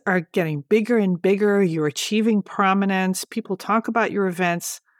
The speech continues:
What are you doing to attract the success? And what are you doing to attract this engagement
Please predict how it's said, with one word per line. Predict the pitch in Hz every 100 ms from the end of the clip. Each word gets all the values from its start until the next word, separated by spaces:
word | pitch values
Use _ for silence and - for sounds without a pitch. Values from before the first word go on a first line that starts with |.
| _ _
What | 175 214
are |
you | 269 254
doing | 180 170 196 - 87 -
to | - 190 165 151 -
attract | 151 - 160 170 -
the |
success? | 170 - - - 170 143 -
And | 170 160
what | 202
are |
you | 226
doing | 220 208 202 202
to | 180
attract | 160 - 180 196
this | 208 -
engagement | 170 143 165 185 - 220